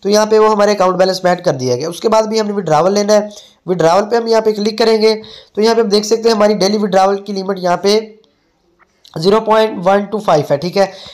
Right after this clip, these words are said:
यहाँ पे प्रमोशनल अकाउंट है, प्रमोशनल अकाउंट में आपकी वो अमाउंट शो होगी जब आप अपने लिंक को शेयर करेंगे, ठीक है, एक टीम बनाएंगे तो उसका भी आपको मैं बताता हूँ। बेसिक अकाउंट यहाँ पे भी हम जो सी अपनी अमाउंट है, ठीक है, वो यहाँ पे टाइप करेंगे।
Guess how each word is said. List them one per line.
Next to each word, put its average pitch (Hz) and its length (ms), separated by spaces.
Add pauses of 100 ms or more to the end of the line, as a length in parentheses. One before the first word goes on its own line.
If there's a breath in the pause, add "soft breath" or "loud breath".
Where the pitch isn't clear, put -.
(120)
यहाँ 202 220
पे 226 100
प्रमोशनल 202 480
अकाउंट 156 280
है, 151 60
प्रमोशनल 202 420
अकाउंट 226 240
में 226 60
आपकी 220 260
वो 196 140
अमाउंट 220 240
शो 214 140
होगी 196 400 (280 loud breath)
जब 196 160
आप 208 140
अपने 208 240
लिंक 196 220
को 214 80
शेयर 208 260
करेंगे, 196 320
ठीक 190 180
है, 202 60
एक 202 140
टीम 180 200
बनाएंगे 127 380 (240)
तो 196 100
उसका 196 240
भी 202 120
आपको 185 220
मैं 190 100
बताता 139 340
हूँ। 110 80 (580 loud breath)
बेसिक 180 300
अकाउंट 254 260
यहाँ 214 200
पे 226 100
भी 220 160
हम 208 160
जो 208 160
सी 214 140
अपनी 214 240
अमाउंट 180 300
है, 190 60
ठीक 185 160
है, 196 60
वो 190 120
यहाँ 180 160
पे 196 140
टाइप 143 300
करेंगे। 113 360